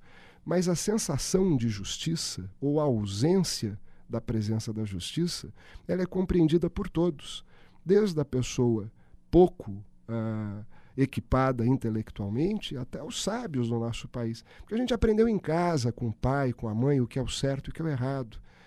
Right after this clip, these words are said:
o que é justo e o que é injusto. Então, quando nós nos deparamos com situações injustas, não precisa ser um profissional do direito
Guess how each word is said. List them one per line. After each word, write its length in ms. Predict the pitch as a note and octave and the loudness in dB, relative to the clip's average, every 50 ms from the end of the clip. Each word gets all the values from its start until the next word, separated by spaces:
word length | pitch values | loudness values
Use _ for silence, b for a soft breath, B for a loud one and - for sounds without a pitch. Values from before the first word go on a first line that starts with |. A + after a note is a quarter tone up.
| b b b | b b b
o 100 | B2 B2 | -6 -6
que 120 | - - | 0 2
é 120 | D3 C3 A#2+ | 2 4 4
justo 480 | A2 G#2 G#2+ C3+ D#3+ E3 - - - | 4 2 4 2 2 2 2 -2 -4
e 20 | E3 | -6
o 40 | - | -4
que 120 | - D#3+ | -2 0
é 20 | |
injusto. 600 | E3 F3 D#3+ A#2+ A2 C3 C#3+ C#3 - - - - b b b b b b b b | 2 4 4 4 4 4 2 2 0 -6 -10 -14 b b b b b b b b
Então, 300 | - F#3 F3 - A3+ A#3+ | -6 -6 2 2 2 2
quando 300 | - - A#3 A3 F3+ E3+ | 4 2 2 4 4 6
nós 300 | E3 E3+ F#3 G3 F#3+ D#3 | 6 8 8 8 6 4
nos 180 | D#3 C#3+ C3 A#2+ | 2 2 2 0
deparamos 640 | B2+ B2+ - B2+ A#2+ A2+ A2 G#2+ G#2 G#2 A2+ - | -2 0 0 0 0 0 0 -2 -2 -4 -6 -8
com 180 | - - B2 A2+ | -6 -4 -4 -4
situações 800 | - - - D#3+ - - B2+ A#2+ - - - G#2+ G2+ G2+ F#2+ A#2 | -2 -2 -2 -2 0 0 -2 -2 -4 -4 -6 -6 -6 -4 -2 -2
injustas, 880 | B2 A2+ G#2+ G2 A#2+ F3+ G#3+ G3 - - - G2 F2 E2 - - - b b b b b b b b b | 0 0 0 0 2 2 2 2 0 -4 -6 -10 -10 -10 -12 -14 -14 b b b b b b b b b
não 120 | - - F#3 | -4 -2 0
precisa 380 | - - - C#4 C#4 B3+ G3+ | 0 0 0 0 4 4 4
ser 240 | D3+ - - - B2+ | 4 4 2 2 2
um 100 | A2+ A2+ | 2 2
profissional 680 | G#2+ - B2+ A#2 - - - - A#2 A#2 B2 B2+ B2 A2+ | 0 -2 -2 -2 -4 -4 -2 0 0 2 4 2 2 2
do 80 | A#2 | 2
direito 500 | A2 G#2 G#2+ G#2+ A#2+ C#3+ D#3+ F3 - - | 2 2 2 4 4 4 4 2 0 -6